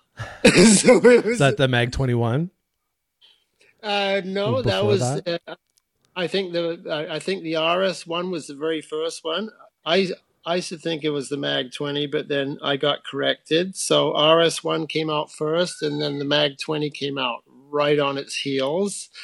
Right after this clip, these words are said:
Speaker 1: That was such a hot seller for RockShox. Everybody wanted that fork. There was a buzz.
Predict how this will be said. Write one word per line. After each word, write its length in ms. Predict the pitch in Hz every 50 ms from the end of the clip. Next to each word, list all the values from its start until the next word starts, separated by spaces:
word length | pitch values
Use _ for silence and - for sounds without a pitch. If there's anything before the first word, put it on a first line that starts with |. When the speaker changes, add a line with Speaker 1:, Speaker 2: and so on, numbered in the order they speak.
| - - - - - - - - - - _ _
Speaker 1:
That 160 | - 180 233 247
was 140 | 196 151
such 300 | - - 160 156 143 -
a 80 | 139 123
hot 380 | 113 - - 143 143 143 - -
seller 400 | - - 143 139 131 131 127 -
for 200 | - 135 131 127
RockShox. 640 | - 123 120 - - - - - - 123 113 - - _
Everybody 720 | - 170 180 185 165 160 156 147 - 143 135 131 131 131 127 127
wanted 320 | 127 131 - - - - _
that 220 | - - 55 - -
fork. 500 | - - - 71 69 64 60 - - - - - _ _ _ _ _
There 160 | - 165 156
was 140 | 143 139 123
a 160 | 123 104 95 - _ -
buzz. 600 | 143 131 123 120 117 113 117 123 127 - - -